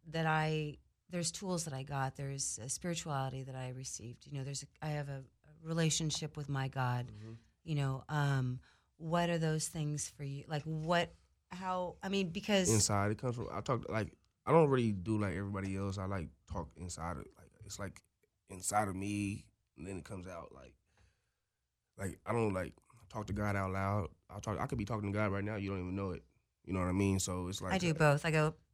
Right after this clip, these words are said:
Speaker 2: Yeah.
Speaker 1: and then, <laughs> you
Speaker 2: Yeah,
Speaker 1: know.
Speaker 2: so it's kinda like
Speaker 1: <laughs>
Speaker 2: that, like, you know,
Speaker 1: <clears throat>
Speaker 2: it's like your inner conscience, you know, that's what, that's what I, that's what I use. You know, um, I talk to myself,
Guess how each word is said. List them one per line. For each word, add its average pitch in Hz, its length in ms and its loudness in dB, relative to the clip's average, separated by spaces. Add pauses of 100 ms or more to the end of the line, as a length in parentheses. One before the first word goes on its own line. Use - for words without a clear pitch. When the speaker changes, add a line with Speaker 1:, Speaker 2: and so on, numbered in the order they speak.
Speaker 2:
Yeah. 85 300 -4
Speaker 1:
and 196 120 6
then, 180 240 8 (140)
<laughs> - 20 0 (120)
you 220 160 8
Speaker 2:
Yeah, 208 320 10
Speaker 1:
know. - 80 -
Speaker 2:
so - 160 8
it's 220 80 8
kinda 151 220 8
like 110 220 6
Speaker 1:
<laughs> - 0 -
Speaker 2:
that, 113 260 6
like, 98 240 0
you 110 100 0
know, 104 260 4
Speaker 1:
<clears throat> 196 320 4
Speaker 2:
it's - 160 -14
like 113 240 -4
your 107 340 -10
inner 123 160 0
conscience, 123 640 -4
you 107 80 -6
know, 110 360 0
that's - 240 -14
what, 62 180 -16 (120)
that's 101 220 -6
what 107 100 -4
I, 98 120 -2
that's 120 180 -4
what 143 100 2
I 110 40 2
use. 107 540 -2 (640)
You 98 100 -6
know, 95 420 -2
um, 90 400 -2 (100)
I 98 80 -10
talk 131 200 -2
to 117 60 -2
myself, 120 460 4